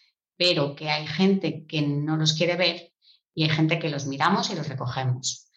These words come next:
Pues esto es lo mismo. ¿Cuánta gente fue a tirar la basura y no quiso oír o no quiso ver? Y estos chicos quisieron oír, quisieron ver y hicieron lo, lo que tenían que hacer.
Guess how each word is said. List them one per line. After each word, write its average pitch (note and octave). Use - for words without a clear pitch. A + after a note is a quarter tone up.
Pues D#3
esto F3+
es F#3+
lo D3+
mismo. -
¿Cuánta E3+
gente D#3+
fue D#3
a D3+
tirar D#3
la D#3+
basura E3
y D#3
no D3+
quiso D3
oír C3+
o D3+
no D3+
quiso C#3
ver? C#3
Y D3+
estos D#3+
chicos F3+
quisieron C3+
oír, F3
quisieron C#3
ver D#3+
y C3+
hicieron C#3+
lo, C3
lo D3
que C#3
tenían C3
que -
hacer. B2+